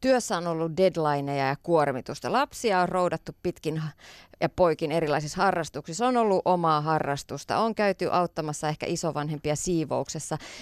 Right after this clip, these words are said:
Tiedossa on vielä mokkapalojen leipomista perjantai-iltana seuraavan päivän futisturnausta varten. M-, miten tämmöisessä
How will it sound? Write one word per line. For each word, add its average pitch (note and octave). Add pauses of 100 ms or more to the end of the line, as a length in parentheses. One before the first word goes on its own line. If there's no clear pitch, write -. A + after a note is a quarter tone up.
(140)
Tiedossa A3
on F3
vielä G3
mokkapalojen D#3
leipomista D3
perjantai-iltana C#3
seuraavan C#3
päivän C#3+
futisturnausta D3
varten. D3 (400)
M-, -
miten D#4+
tämmöisessä A#3+